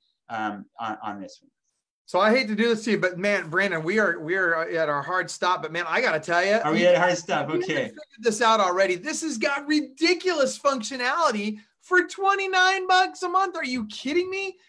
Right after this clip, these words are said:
Speaker 2: You,
Speaker 1: Yeah.
Speaker 2: people pay hundreds of dollars, even thousands of dollars a month for this kind of functionality. This is crazy. Look at all those integrations. Go
Speaker 1: Yeah,
Speaker 2: to that
Speaker 1: yeah,
Speaker 2: integration.
Speaker 1: it, it is, it is the most integrated C R M out there, you guys. And, and unlike a lot of the other C R Ms that are using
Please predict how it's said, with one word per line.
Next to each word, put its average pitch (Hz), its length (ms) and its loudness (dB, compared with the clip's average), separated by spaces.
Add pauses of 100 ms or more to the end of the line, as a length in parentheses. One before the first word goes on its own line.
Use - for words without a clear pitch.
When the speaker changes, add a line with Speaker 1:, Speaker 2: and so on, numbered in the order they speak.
(120)
Speaker 2:
You, 226 140 -10
Speaker 1:
Yeah. 320 180 -2
Speaker 2:
people 370 160 -2
pay 311 240 -4
hundreds 269 760 -4
of 220 100 -2
dollars, 190 360 -4
even 240 240 -8
thousands 208 460 -4
of 175 60 -8
dollars 151 260 -4
a 147 40 -14
month 135 220 -10
for - 80 -14
this 135 140 -10
kind 135 160 -12
of 123 80 -16
functionality. 123 640 -12
This 147 200 -12
is 143 100 -16
crazy. 143 480 -12
Look 180 140 -8
at 285 40 -2
all 254 100 -2
those 190 200 -4
integrations. 147 560 -8
Go 147 80 -2
Speaker 1:
Yeah, 156 60 0
Speaker 2:
to 202 60 -4
that 202 140 -2
Speaker 1:
yeah, 170 180 0
Speaker 2:
integration. 151 320 -8
Speaker 1:
it, 151 100 -4
it 170 60 2
is, 196 220 4
it 175 140 -4
is 214 180 -2
the 180 80 -6
most 196 300 -2
integrated 196 440 -4
C 196 220 -6
R 185 120 0
M 180 120 -6
out 170 240 -4
there, 180 120 -2
you 175 120 -6
guys. 170 360 -2
And, 151 140 -2
and 147 240 -2
unlike 180 400 -2
a 175 60 -2
lot 170 240 -2
of 156 80 -8
the 160 100 -2
other 160 120 -6
C 170 200 -10
R 165 60 -6
Ms 147 140 -8
that 151 80 -6
are 143 40 -2
using 151 500 -4